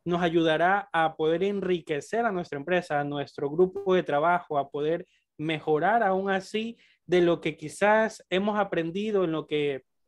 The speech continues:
creemos o nos encerramos que estamos erróneos o que hemos fallado, que no se, que no sea eso, que un, que no sea un error, sino más bien un aprendizaje, y eso nos ayuda a aportar mucho más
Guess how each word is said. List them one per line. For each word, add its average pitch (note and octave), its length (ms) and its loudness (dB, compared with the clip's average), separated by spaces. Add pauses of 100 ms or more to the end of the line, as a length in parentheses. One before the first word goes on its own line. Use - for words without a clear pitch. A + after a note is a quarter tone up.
creemos E3+ 840 0
o C#3 420 -4
nos D3+ 260 -6
encerramos E3 460 -2
que D#3 80 -10
estamos E3+ 280 -4
erróneos F3 600 -2 (320)
o D3 120 -2
que D#3 120 -2
hemos E3+ 260 -2
fallado, E3 640 0 (380)
que E3+ 100 0
no F#3+ 220 -2
se, F#3 420 -4 (180)
que F3 100 -2
no G3+ 120 -4
sea B3 380 2
eso, A3 240 -4
que E3+ 100 -4
un, F3+ 400 -4
que E3+ 100 -2
no E3+ 140 -2
sea F#3+ 220 0
un F#3+ 120 0
error, F#3 300 0
sino E3 260 -6
más F3+ 140 0
bien F#3+ 260 2 (360)
un F#3 160 -2
aprendizaje, G3 760 0
y E3+ 160 0
eso F3 220 -4
nos F#3 180 -2
ayuda E3+ 380 0
a D#3+ 160 0
aportar D3+ 480 -2
mucho A#3+ 380 -4
más D4 380 0